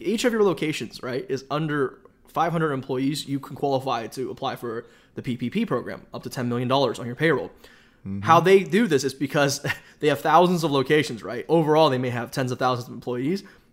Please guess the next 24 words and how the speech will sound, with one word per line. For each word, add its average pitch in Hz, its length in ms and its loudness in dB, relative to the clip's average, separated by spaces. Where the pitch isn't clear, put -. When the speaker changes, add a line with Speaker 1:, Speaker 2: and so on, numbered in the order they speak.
Speaker 1:
but 131 260 0
each 175 180 -4
Speaker 2:
Mm-hmm. 120 80 -4
Speaker 1:
location 139 520 -2
is 120 160 -10
under 120 420 -4
five 117 220 -10
hundred 117 160 -6
employees. 107 420 -10
So 120 260 -4
they 143 560 0
are, 131 440 0
I'm 135 160 -4
blasting 135 500 -2
them. 165 360 -2
They 135 140 0
shouldn't 160 640 -6
even 156 240 -4
have 123 280 -8
applied 120 320 -8
for 170 80 -12
this. 185 200 -2
Although, 190 320 8
s-, - 160 -2